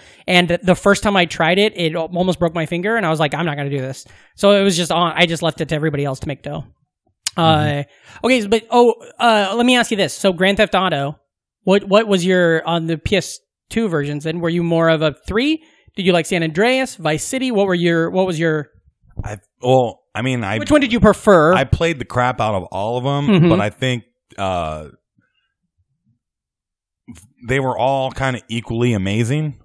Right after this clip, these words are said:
Speaker 2: when they
Speaker 1: Okay.
Speaker 2: were released.
Speaker 1: Yeah.
Speaker 2: You know what I mean?
Speaker 1: Yeah,
Speaker 2: And
Speaker 1: so it's
Speaker 2: they,
Speaker 1: hard to judge.
Speaker 2: they were really good building on top of each other. I prefer Vice City 'cause I love the aesthetic, and it's got by far the best soundtrack.
Speaker 1: Yeah.
Speaker 2: But, uh, just how they were able to,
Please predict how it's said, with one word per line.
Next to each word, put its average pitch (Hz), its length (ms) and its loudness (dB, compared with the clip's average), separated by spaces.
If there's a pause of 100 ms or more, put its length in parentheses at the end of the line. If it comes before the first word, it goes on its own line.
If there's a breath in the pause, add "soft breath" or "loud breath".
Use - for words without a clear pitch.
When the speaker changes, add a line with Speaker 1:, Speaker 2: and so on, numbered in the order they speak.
Speaker 2:
when 110 160 -2
they 117 120 0
Speaker 1:
Okay. 117 80 2
Speaker 2:
were 117 180 2
released. 117 520 -2
Speaker 1:
Yeah. 254 200 4
Speaker 2:
You 285 60 2
know 123 120 2
what 120 100 2
I 120 80 -2
mean? 233 100 2
Speaker 1:
Yeah, 233 180 2
Speaker 2:
And - 100 0
Speaker 1:
so 156 60 2
it's - 80 0
Speaker 2:
they, - 60 2
Speaker 1:
hard 190 140 2
to 180 120 -2
judge. 170 260 0
Speaker 2:
they 131 60 2
were 123 120 2
really 120 240 0
good 107 380 -4
building 113 400 -2
on 95 240 -10
top 92 260 -6
of 110 120 -8
each 117 140 -10
other. 123 340 -4 (100)
I 127 420 -4
prefer 123 440 -6
Vice 98 260 -6
City 120 320 -4
'cause 95 160 -10
I 90 60 -4
love 98 220 -6
the 98 120 -6
aesthetic, - 500 -10 (320 soft breath)
and 98 140 -12
it's 95 120 -16
got 107 340 -6
by 95 160 -4
far 98 280 -6
the 98 80 -8
best 92 340 -6
soundtrack. 104 600 -10 (380 soft breath)
Speaker 1:
Yeah. 180 160 0
Speaker 2:
But, 104 280 -2
uh, 101 280 -2
just 123 280 -4
how 113 340 0
they 107 120 -4
were 101 160 -4
able 104 180 -2
to, 87 200 -8